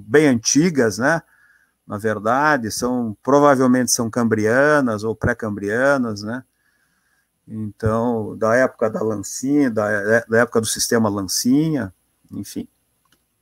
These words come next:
tá? É, bom, o, o, nas pedreiras que a gente observa do Complexo Atuba, veja, aí eu fiz questão de mostrar um belíssimo dique, um exemplo de dique muito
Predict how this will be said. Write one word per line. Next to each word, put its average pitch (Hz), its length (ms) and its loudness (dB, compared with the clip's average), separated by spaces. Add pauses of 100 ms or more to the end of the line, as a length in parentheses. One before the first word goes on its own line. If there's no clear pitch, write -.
(140)
tá? - 240 -12 (1200)
É, 110 1040 4
bom, 202 200 6
o, 160 1400 6
o, 151 100 -10 (1300)
nas 170 260 2
pedreiras 151 640 4
que - 80 -8
a 117 60 -4
gente 123 260 -4
observa 110 460 -4
do 110 80 -10
Complexo 117 480 -6
Atuba, 196 440 -6
veja, 131 340 -4
aí 117 120 -2
eu 160 420 -4
fiz - 280 -8
questão 147 360 0
de 156 120 -2
mostrar 151 480 0
um 156 200 -2
belíssimo 139 540 2
dique, 123 460 0
um 139 80 -2
exemplo 120 360 -6
de 110 140 -8
dique 120 380 -8
muito 117 440 -6